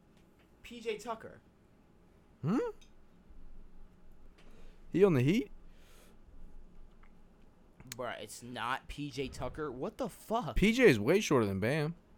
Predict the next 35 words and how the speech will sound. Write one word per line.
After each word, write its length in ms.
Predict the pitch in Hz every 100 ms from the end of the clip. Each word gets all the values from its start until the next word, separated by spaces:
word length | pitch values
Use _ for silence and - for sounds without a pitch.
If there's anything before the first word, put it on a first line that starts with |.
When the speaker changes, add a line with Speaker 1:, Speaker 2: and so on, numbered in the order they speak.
| - - - -
Speaker 1:
He 160 | 143 117 127
is. 640 | 147 156 156 147 139 - - -
Fuck. 400 | 208 165 - -
Speaker 2:
P 120 | 196
J's 200 | 247 294
a 40 | 143
shooting 340 | - 247 302
guard. 300 | 139 95 92 - - - -
Speaker 1:
No, 120 | 117
P 180 | 117 135
J's 160 | 170
a 40 | 127
forward. 360 | - 123 98 101 -
Speaker 2:
Oh, 100 | - 107
okay. 180 | 101 165
Speaker 1:
He 40 |
played 280 | 101 202 156
center 300 | - 156 156
for 140 | 127 110
Houston. 360 | 127 - 107 110 - - - - _ - _ _ _ _ -
Speaker 2:
But 220 | 151 -
they 100 | 190
were 100 | 156
playing 200 | 139 101
small 300 | - 170 175
ball. 220 | 82 92
Speaker 1:
But 100 | 107
he 120 | 104 104
was 100 | -
playing 300 | 120 107 104
center, 320 | 135 139 117
goddammit. 540 | 113 107 110 113 117 - - _ _ _ - _ _ _ _ _ -
I 120 | 143
don't 160 | 240 233
know. 420 | 170 302 165 101